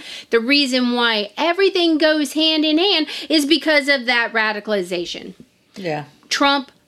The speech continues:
Speaker 1: radicalized these people for years. Not just a little bit, but a lot. And lied and lied and lied.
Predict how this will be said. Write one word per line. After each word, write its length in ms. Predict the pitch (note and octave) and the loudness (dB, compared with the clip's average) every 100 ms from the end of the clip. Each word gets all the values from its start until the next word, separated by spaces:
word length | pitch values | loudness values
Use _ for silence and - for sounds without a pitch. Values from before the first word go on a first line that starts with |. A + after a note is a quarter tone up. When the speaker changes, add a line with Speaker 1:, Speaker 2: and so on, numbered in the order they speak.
| _ - | _ -12
Speaker 1:
radicalized 1200 | F#3+ A3 A#3+ C4+ C#4+ D4 D4+ A#3+ G#3 G3+ G3 G3+ | -2 0 2 -2 -4 -4 -2 0 0 -2 -4 -6
these 240 | - A#3+ A#3+ | -2 -2 0
people 460 | C#4 A#3+ A3+ G#3 G3+ | 0 0 2 0 0
for 160 | A3+ | 0
years. 720 | A3+ G#3+ A3+ G3 - - - - - _ _ _ - | 0 0 2 0 -2 -12 -16 -16 -20 _ _ _ -2
Not 360 | A#3 C#4+ G4 | 2 2 2
just 180 | A#4 A4 | 0 0
a 60 | G#4 | 2
little 240 | F#4 C#4 | 2 2
bit, 320 | G3+ F3+ - _ _ _ _ _ _ - | 0 -6 -10 _ _ _ _ _ _ -2
but 140 | C#4 | 0
a 100 | C4 | 0
lot. 520 | C4 B3+ B3 G#3 F3+ - _ _ - | 0 0 0 0 -2 -8 _ _ -2
And 220 | A#3 A#3 | 0 0
lied 560 | A#3+ C#4 D#4+ E4 E4 C#4 | 0 2 2 2 -2 -2
and 180 | A3+ A#3 | -2 0
lied 360 | B3+ C4 B3+ A#3 | 2 2 0 -2
and 260 | A3 A3+ | -4 -2
lied. 260 | G3+ F3 | -2 -4